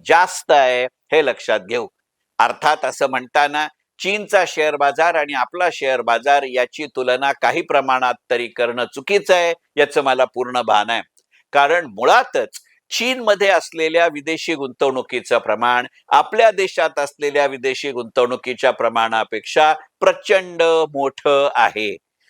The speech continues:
दुसरं म्हणजे चीनचा असलेला परकीय चलनाचा साठा, ज्याला आपण फॉरेक्स रिझर्व्ह म्हणतो, तो कितीही करोनानंतर कमी झाला असला तरी आजही आपल्या देशाच्या विक्रमी पातळीवरच्या परकीय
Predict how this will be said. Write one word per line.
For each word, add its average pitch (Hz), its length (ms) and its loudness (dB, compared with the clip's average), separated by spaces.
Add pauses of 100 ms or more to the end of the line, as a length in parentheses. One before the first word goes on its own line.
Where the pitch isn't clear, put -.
(140)
दुसरं 220 480 4
म्हणजे 110 360 -14 (400)
चीनचा 247 480 0
असलेला 180 480 0
परकीय 156 440 -2
चलनाचा 143 640 -2
साठा, 131 380 0
ज्याला 139 260 2
आपण 135 300 -2
फॉरेक्स 165 360 -4
रिझर्व्ह 139 340 -2
म्हणतो, 123 540 -2 (320)
तो 190 120 6
कितीही 226 560 -4
करोनानंतर 190 840 -2
कमी 151 340 -4
झाला 131 280 2
असला 123 500 2 (300)
तरी 185 260 4 (120)
आजही 165 720 2 (220)
आपल्या 165 420 2
देशाच्या 180 680 -4
विक्रमी 175 580 0
पातळीवरच्या 175 880 -2
परकीय 165 460 -4